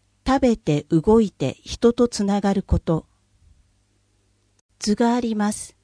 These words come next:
三つの円が三角形の形に配置されており、円の間には双方向の矢印があります。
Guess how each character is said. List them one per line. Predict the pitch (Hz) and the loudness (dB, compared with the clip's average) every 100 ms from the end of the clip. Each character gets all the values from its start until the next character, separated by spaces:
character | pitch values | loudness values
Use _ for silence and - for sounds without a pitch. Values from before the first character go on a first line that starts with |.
| _ _ _ _ _ _ _ _ _ - | _ _ _ _ _ _ _ _ _ -6
三 | 214 202 | -4 -4
つ | - 302 | 0 4
の | 285 | 4
円 | 240 220 180 | 4 2 2
が | 156 156 - _ - | 0 -2 -4 _ -20
三 | - - 285 | -8 -2 0
角 | 294 285 285 _ | 0 -2 -4 _
形 | 220 185 | 0 2
の | 165 | 0
形 | - - 202 - 202 | -2 -2 -2 0 -2
に | 196 | 0
配 | 190 - 202 | 0 0 -2
置 | - | -4
さ | - 202 | -4 -2
れ | 190 | 0
て | - | 0
お | 196 185 | 2 2
り、 | 165 151 175 _ _ _ | 2 0 -2 _ _ _
円 | 233 277 254 | 0 2 2
の | 202 185 | 2 0
間 | 202 208 208 | 0 0 0
に | 202 | 0
は | 175 160 165 _ _ | 0 0 -2 _ _
双 | - 269 277 | -2 0 2
方 | - 294 277 | 4 4 4
向 | - 196 | 2 0
の | 180 | 2
矢 | 165 165 | 0 0
印 | 233 240 233 - | 0 0 -2 -2
が | 170 | -2
あ | 151 | -2
り | 156 | -2
ま | 147 139 | -4 -4
す。 | - - | -6 -16